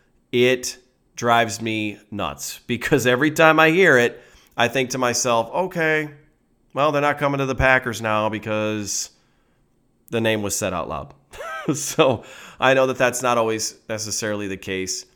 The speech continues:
I remember in twenty sixteen, Kenny Clark was heavily mocked to the Packers. He ended up getting drafted. In twenty thirteen, Datone Jones was heavily mocked to the Packers. They picked Datone Jones. So it's, it doesn't necessarily mean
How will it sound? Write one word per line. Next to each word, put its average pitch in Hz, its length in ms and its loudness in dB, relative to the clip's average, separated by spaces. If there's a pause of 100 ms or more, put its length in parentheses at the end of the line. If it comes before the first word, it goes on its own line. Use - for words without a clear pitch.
(300)
I 117 80 -8
remember 107 340 -4
in 104 80 -8
twenty 113 240 -4
sixteen, 104 640 -8
Kenny 107 220 -8
Clark 101 320 -6
was 98 120 -12
heavily 104 280 -6
mocked 95 300 -6
to 104 40 -10
the 95 80 -10
Packers. 101 500 -4
He 101 120 -10
ended 95 160 -8
up 92 100 -10
getting 92 180 -10
drafted. 104 560 -2 (320)
In 98 100 -12
twenty 107 240 -6
thirteen, 101 420 -8
Datone 95 440 -8
Jones 117 340 -2
was 104 120 -10
heavily 98 260 -6
mocked 90 260 -8
to 98 40 -12
the 95 60 -10
Packers. 101 480 -6
They 90 100 -8
picked 95 240 -12
Datone 90 340 -10
Jones. 95 540 -10 (500)
So 110 260 -4
it's, 110 160 -6
it 123 120 -6
doesn't 123 300 -2
necessarily 107 680 -4
mean 107 580 -6